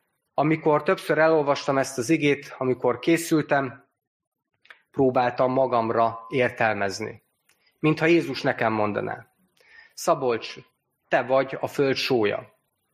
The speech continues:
Szabolcs, te vagy a gyertya, ami világít. Szabolcs, te vagy a hegyen épült város.”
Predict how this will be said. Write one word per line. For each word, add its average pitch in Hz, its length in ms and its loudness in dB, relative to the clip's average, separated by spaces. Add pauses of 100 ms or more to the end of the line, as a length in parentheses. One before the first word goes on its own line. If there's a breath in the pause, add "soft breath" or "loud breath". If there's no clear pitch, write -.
(460 loud breath)
Szabolcs, 131 580 0
te 165 100 2
vagy 139 220 0
a 123 40 4
gyertya, 151 520 2
ami 135 580 0
világít. 107 800 0 (600)
Szabolcs, 151 640 -2
te 131 140 0
vagy 123 300 2
a 131 160 0
hegyen 117 300 -2
épült 131 380 2
város.” - 600 -4